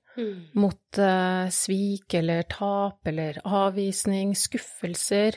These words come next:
Speaker 1: Mm.
Speaker 2: eller beskytte seg mot at folk man er glad i opplever noe forferdelig, eller at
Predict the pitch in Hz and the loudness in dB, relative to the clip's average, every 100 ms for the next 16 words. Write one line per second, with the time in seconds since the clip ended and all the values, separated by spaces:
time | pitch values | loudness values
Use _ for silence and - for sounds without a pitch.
0 | - 226 208 175 160 - - 214 202 202 | -4 -8 -6 -8 -16 -20 2 4 6 4
1 | 185 180 - 180 202 202 208 - 175 185 | 2 -4 -6 -8 -2 0 0 0 2 2
2 | 185 185 - 190 - - 185 180 185 185 | 2 0 0 -2 -2 2 2 2 0 0
3 | 185 165 175 170 170 170 175 170 - - | 0 0 0 0 2 2 2 0 -12 -20
4 | _ _ _ _ 254 175 - 185 175 180 | _ _ _ _ -6 -6 0 0 2 0
5 | 185 - 185 175 190 208 175 160 | -2 0 0 0 4 4 4 -2